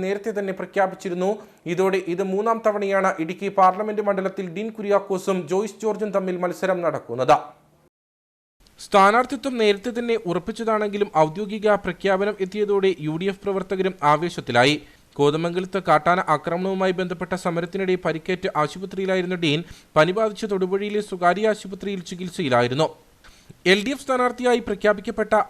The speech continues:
ജോയ്സ് ജോർജും ഡീൻ കുര്യാക്കോസും മൂന്നാം വട്ടവും ഏറ്റുമുട്ടുന്ന തെരഞ്ഞെടുപ്പാണെന്ന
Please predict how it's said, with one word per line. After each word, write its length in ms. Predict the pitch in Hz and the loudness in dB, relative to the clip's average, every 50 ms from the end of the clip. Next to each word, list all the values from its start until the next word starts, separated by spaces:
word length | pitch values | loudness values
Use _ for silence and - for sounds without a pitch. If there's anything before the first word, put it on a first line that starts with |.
| 139 123 147 | -4 -6 -2
ജോയ്സ് 300 | 165 170 196 185 - - | -2 -2 -2 -4 -4 -2
ജോർജും 300 | 226 214 202 185 208 208 196 170 | 0 0 0 0 -2 -4 -4 -2
ഡീൻ 160 | 185 180 190 190 | -4 -4 -4 -6
കുര്യാക്കോസും 580 | 214 202 214 208 202 208 - 196 190 - 202 180 - 143 | -4 -2 -2 -2 -2 -2 -4 -6 -4 -4 -6 -6 -4 -4
മൂന്നാം 280 | 147 160 160 190 202 208 208 | -4 0 0 0 0 0 -2
വട്ടവും 340 | 196 - 202 196 196 196 190 175 180 - - _ _ _ _ _ _ - 151 | -2 -2 0 0 2 0 0 -2 -4 -8 -16 _ _ _ _ _ _ 2 2
ഏറ്റുമുട്ടുന്ന 560 | 180 185 - 220 214 214 208 214 208 208 202 196 214 | 2 2 0 -2 -4 -4 -4 0 2 2 2 2 0
തെരഞ്ഞെടുപ്പാണെന്ന 600 | 196 180 196 196 208 - 214 214 202 202 202 | -2 -2 -2 -2 -2 0 0 0 0 0 0